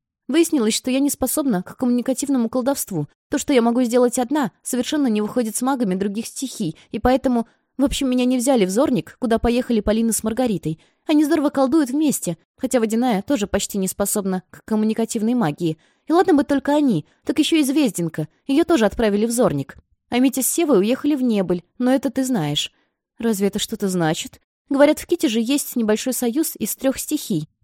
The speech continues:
Что, если Полине удастся наладить связь с ними?» «И что? Ты хочешь входить в союз стихий?» не сдавалась бабушка. Она наклонилась ближе и пыталась поймать Анисин взгляд. «Наверное, я точно не знаю. Конечно, мне бы хотелось».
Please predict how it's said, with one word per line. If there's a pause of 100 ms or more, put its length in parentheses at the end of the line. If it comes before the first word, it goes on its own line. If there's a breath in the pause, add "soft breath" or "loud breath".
(120)
Что,
если
Полине
удастся
наладить
связь
с
ними?» (360)
«И
что? (280)
Ты
хочешь
входить
в
союз
стихий?» (280)
не
сдавалась
бабушка. (300)
Она
наклонилась
ближе (160)
и
пыталась
поймать
Анисин
взгляд. (340)
«Наверное,
я
точно
не
знаю.
Конечно,
мне
бы
хотелось».